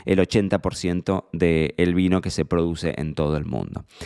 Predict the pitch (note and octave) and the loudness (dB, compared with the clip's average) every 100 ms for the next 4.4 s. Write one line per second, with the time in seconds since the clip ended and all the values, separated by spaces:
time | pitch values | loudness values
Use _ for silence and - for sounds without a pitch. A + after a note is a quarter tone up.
0 | - D3 - D#4+ F#3+ - C3+ C3+ A#2 A#2+ | -12 -12 2 6 6 4 2 2 2 4
1 | B2+ B2 A#2 G2+ G2 G2+ B2+ D#3+ F3 - | 6 6 6 4 2 0 -2 -2 -2 0
2 | G3+ - A3 G3+ F#3+ F3+ F3+ F3+ D#3+ D#3+ | 0 4 4 4 2 0 2 2 2 2
3 | D3+ C#3 C3 B2+ - G#3 G3+ D#3 E3 E3+ | 2 4 2 2 -2 0 0 0 -2 0
4 | G3 G3 D#3+ | 0 2 2